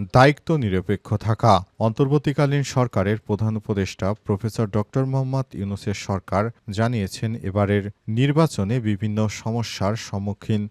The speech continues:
হচ্ছে। অন্তর্বর্তীকালীন সরকারের প্রধান উপদেষ্টা দেশের প্রতিটি মানুষকে একসঙ্গে মিলেমিশে যেন একটি সুষ্ঠু মানের নির্বাচন দেয়া যায়, সেই ব্যাপারে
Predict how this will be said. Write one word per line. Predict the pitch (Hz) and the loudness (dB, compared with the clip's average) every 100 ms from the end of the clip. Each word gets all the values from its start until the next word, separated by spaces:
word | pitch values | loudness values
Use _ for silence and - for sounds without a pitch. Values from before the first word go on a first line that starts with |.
| _ | _
হচ্ছে। | 110 101 - 120 98 101 - | -4 -4 0 2 2 0 0
অন্তর্বর্তীকালীন | 131 131 165 165 156 165 170 170 | 0 2 2 2 2 0 2 2
সরকারের | 156 156 151 143 101 135 | 2 0 0 2 2 0
প্রধান | - 113 120 127 | 0 -2 -2 -2
উপদেষ্টা | 123 110 95 - - 98 98 _ 107 | -2 0 0 -2 -2 0 0 _ 2
দেশের | 131 123 156 135 | 4 4 2 0
প্রতিটি | - 135 - 135 147 135 | 0 -2 -2 -4 -2 0
মানুষকে | 104 101 104 - - 92 113 | 0 0 -2 -6 -6 -2 2
একসঙ্গে | 107 - - 98 92 104 101 - - | 0 0 -6 -8 -4 -2 -2 -6 -6
মিলেমিশে | 113 135 147 143 147 143 | -2 2 2 2 -2 -2
যেন | 107 95 | -2 -2
একটি | 104 101 - 104 | -2 -6 -8 -8
সুষ্ঠু | - 101 - 120 | -8 -10 -6 -4
মানের | 113 98 98 117 - | -2 -2 -2 -4 -4
নির্বাচন | 127 143 156 147 156 151 | -2 0 0 0 -2 -2
দেয়া | 110 113 107 | 0 2 2
যায়, | 92 95 117 | 2 -2 -2
সেই | - 98 | -4 -4
ব্যাপারে | 95 98 - 92 113 | -2 -2 -2 -4 -4